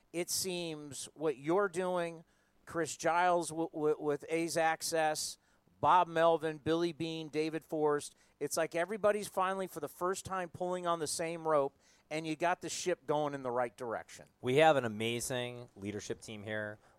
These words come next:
Speaker 2: We have the best fans in all of professional sports. We have a great market. We're all pulling together a great young team with young leadership. You know, this is a great moment for A's baseball, and we want it to be a celebration.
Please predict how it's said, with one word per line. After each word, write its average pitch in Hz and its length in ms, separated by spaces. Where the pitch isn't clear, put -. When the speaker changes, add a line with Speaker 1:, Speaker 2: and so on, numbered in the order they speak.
Speaker 2:
We 107 120
have 110 180
the 92 60
best 117 440
fans 107 420
in - 80
all 98 220
of 95 100
professional - 460
sports. - 680
We 110 120
have 95 100
a 90 60
great 98 360
market. 101 540
We're 107 160
all 120 240
pulling 131 360
together 107 400
a 90 40
great 107 340
young 113 300
team 104 460
with 90 140
young 110 380
leadership. 107 600
You 95 80
know, 95 420
this 135 220
is 180 140
a 175 40
great 143 260
moment 120 340
for 113 120
A's 110 200
baseball, 90 500
and 104 120
we 127 100
want 165 220
it 151 60
to - 80
be 131 100
a 127 40
celebration. - 580